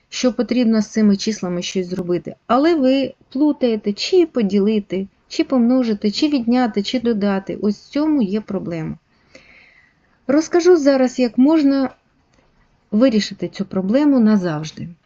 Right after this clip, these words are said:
Ви пишете приклад, який дуже схожий за структурою на ваш. Ну, тобто, ми бачимо два множники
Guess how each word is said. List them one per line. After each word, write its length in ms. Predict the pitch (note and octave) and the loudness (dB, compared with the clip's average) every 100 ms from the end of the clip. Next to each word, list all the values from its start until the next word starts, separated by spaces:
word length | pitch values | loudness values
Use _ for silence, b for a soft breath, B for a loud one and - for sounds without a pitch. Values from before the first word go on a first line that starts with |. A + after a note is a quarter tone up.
| _ _ _ _ _ _ _ _ _ _ b b b b b - | _ _ _ _ _ _ _ _ _ _ b b b b b 0
Ви 120 | F4+ | 2
пишете 640 | - C4+ B3 A#3+ B3+ B3+ C4 _ _ _ _ _ _ _ _ _ | 4 2 0 -2 -2 -4 -8 _ _ _ _ _ _ _ _ _
приклад, 540 | E4 E4 C#4 D4 D4 - | 4 4 4 0 0 -2
який 360 | A#3+ C4+ D4+ D4 | 0 2 4 4
дуже 320 | C4 C#4 B3+ | 4 4 0
схожий 460 | - A#3+ A#3 B3+ | 0 0 2 2
за 180 | C4 A3 | 2 0
структурою 840 | G#3+ G3+ G3 - B3+ B3+ B3 A#3+ - | 0 -4 -4 -4 0 0 0 -2 -2
на 180 | G#3+ G3+ | 0 0
ваш. 460 | F3 D#3 - - _ _ _ | -2 -6 -8 -10 _ _ _
Ну, 100 | F4 - | -4 0
тобто, 360 | C#4 - F3+ - - | 0 0 -12 -14 -4
ми 120 | A#3+ | -2
бачимо 600 | A#3+ B3 - F#3+ E3+ - _ _ _ | 0 -2 -2 -6 -6 -12 _ _ _
два 420 | G#3 A#3+ B3+ A3 - | -4 0 -2 -4 0
множники 800 | G#3 A3+ F#3+ D#3 G3 G#3 B3+ | 4 4 4 0 -2 -2 -4